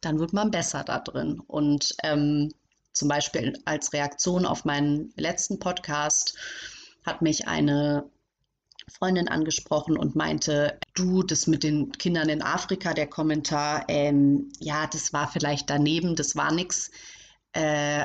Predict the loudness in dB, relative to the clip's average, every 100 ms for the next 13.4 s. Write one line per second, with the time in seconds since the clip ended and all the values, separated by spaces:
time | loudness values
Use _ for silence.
0 | -2 -2 -2 -2 -4 -4 -6 -2 -2 -2
1 | -2 0 0 0 0 0 0 -2 -2 -2
2 | -4 -4 -4 -2 -2 -2 -2 -2 -4 -4
3 | -4 -2 -2 -2 -2 -2 0 -2 -2 -2
4 | -2 0 0 0 0 -2 -6 -20 -20 -20
5 | _ _ _ 0 2 4 2 -2 -2 -2
6 | -2 -2 -2 -2 -4 -10 _ -4 0 0
7 | 0 0 0 -2 -2 -2 0 0 4 4
8 | 4 2 0 2 2 0 0 -2 -2 -2
9 | -2 -2 -2 -2 0 0 2 0 0 2
10 | 2 2 0 -2 -2 -2 -4 -8 -10 -12
11 | -10 -4 -2 0 2 2 2 0 0 0
12 | -2 -2 0 0 0 -4 -2 -2 -2 -4
13 | -2 0 0 -2